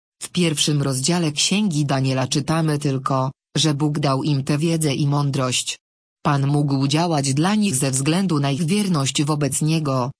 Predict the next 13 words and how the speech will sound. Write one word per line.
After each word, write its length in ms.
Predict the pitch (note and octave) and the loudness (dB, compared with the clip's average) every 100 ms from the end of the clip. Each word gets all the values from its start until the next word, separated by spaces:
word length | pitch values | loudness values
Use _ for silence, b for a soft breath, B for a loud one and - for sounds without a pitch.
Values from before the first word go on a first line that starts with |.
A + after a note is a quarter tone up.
| _ | _
ponieważ 480 | - D#3 D#3 D3 C#3+ | 0 2 2 2 0
odmówili 680 | - D3 C3+ B2+ C#3 B2 G3 | -2 0 0 0 0 0 0
spożywania 720 | G3 D3+ C3 B2+ C3+ E3 D3+ | 0 -2 -2 -2 0 0 0
nieczystych 600 | C#3+ C#3 D3 C3 - D3 | 0 0 -2 -2 -2 -2
babilońskich 760 | C3+ C3+ D3+ C#3+ C#3+ - C3+ A#2+ | 0 0 2 2 0 0 -2 -2
pokarmów? 800 | D3 - B2+ A#2+ B2 F#3 C4 - _ _ _ _ - | -4 -2 -2 0 0 -2 -4 -12 _ _ _ _ -2
Byli 260 | E3+ E3 | 0 0
posłuszni, 880 | D3+ C#3 - D#3 E3 - C#3 B2+ B2+ - _ | 0 -2 -2 -2 0 0 0 -2 -4 -10 _
a 120 | D#3+ | 0
Bóg 340 | D3 C3+ C#3 - | 2 0 -2 -2
pobłogosławił 1000 | D3 B2+ C#3 C3+ C3 C#3+ F3 F3 E3 C3 | -6 -2 -2 0 -2 0 0 0 0 0
ich 220 | D#3 B2+ | -2 -2
posłuszeństwo. 1120 | - C3 - B2+ B2+ B2+ A#2+ - - B2 A#2+ | -2 -4 -2 -2 0 0 -2 -6 -4 -2 -2